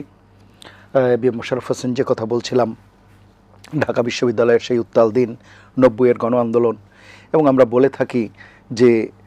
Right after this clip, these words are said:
বেগম খালেদা জিয়ার নব্বইয়ের পটভূমি বা নব্বইয়ের ভূমিকাতেই তো আপসহীন নেত্রী হয়ে ওঠা, এবং সেই জায়গায় একটি বিরল ঘটনা বলা যায় যে একটি দলকে দায়িত্ব নেয়ার মাত্র দশ বছরের মাথায়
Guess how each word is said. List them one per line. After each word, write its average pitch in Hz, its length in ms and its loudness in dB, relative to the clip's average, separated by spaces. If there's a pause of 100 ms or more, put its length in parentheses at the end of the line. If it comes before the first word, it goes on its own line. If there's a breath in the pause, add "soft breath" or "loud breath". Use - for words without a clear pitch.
(360 soft breath)
বেগম 123 280 4
খালেদা 123 360 0
জিয়ার 113 320 2 (540 soft breath)
নব্বইয়ের 135 420 6 (960 soft breath)
পটভূমি 127 540 2
বা 120 180 4
নব্বইয়ের 123 380 4
ভূমিকাতেই 127 500 2
তো 135 140 2
আপসহীন 127 500 2
নেত্রী 117 300 -2
হয়ে 131 180 6
ওঠা, 143 360 2 (540 soft breath)
এবং 117 220 -4
সেই 135 240 0
জায়গায় 123 320 4
একটি 120 200 -4
বিরল 123 280 2
ঘটনা 117 340 -6
বলা 120 220 2
যায় 113 220 0 (260 soft breath)
যে 131 60 2
একটি 127 200 -2
দলকে 120 480 2 (520 soft breath)
দায়িত্ব 135 360 4
নেয়ার 127 220 2
মাত্র 120 300 -2
দশ 117 220 2
বছরের 117 440 -4
মাথায় 113 400 -2